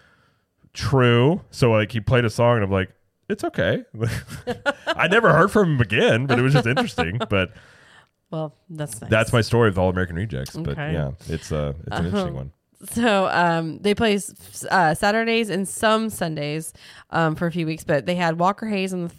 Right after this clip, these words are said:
Speaker 2: on February third, All American Rejects on February tenth, Nessa Barrett on February seventeenth, Casey and the Sunshine Band
Speaker 1: Casey and the Sunshine Band.
Speaker 2: <laughs> on February
Speaker 1: What is that from?
Speaker 2: eighteenth.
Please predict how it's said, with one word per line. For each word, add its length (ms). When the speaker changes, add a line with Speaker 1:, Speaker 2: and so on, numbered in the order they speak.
Speaker 2:
on 120
February 320
third, 440
All 140
American 260
Rejects 400
on 260
February 300
tenth, 580
Nessa 260
Barrett 380
on 220
February 340
seventeenth, 760
Casey 580
and 120
the 100
Sunshine 640
Band 320
Speaker 1:
Casey 540
and 160
the 120
Sunshine 560
Band. 600
Speaker 2:
<laughs> 40
on 120
February 360
Speaker 1:
What 120
is 200
that 280
from? 80
Speaker 2:
eighteenth. 440